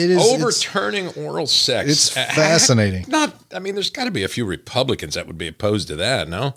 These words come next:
Speaker 1: I mean, right? And what kind of world, like, who, how can you dictate somebody's bedroom like that?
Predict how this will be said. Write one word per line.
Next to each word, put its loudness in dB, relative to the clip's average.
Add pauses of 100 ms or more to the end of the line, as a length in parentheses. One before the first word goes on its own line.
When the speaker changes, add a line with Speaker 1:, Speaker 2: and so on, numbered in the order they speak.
Speaker 1:
I 2
mean, 6 (160)
right? 0 (680)
And 6
what 4
kind 6
of 6
world, 6
like, 4 (1300)
who, 0 (360)
how 0
can 4
you 6
dictate 4
somebody's 4
bedroom 0
like -6
that? -14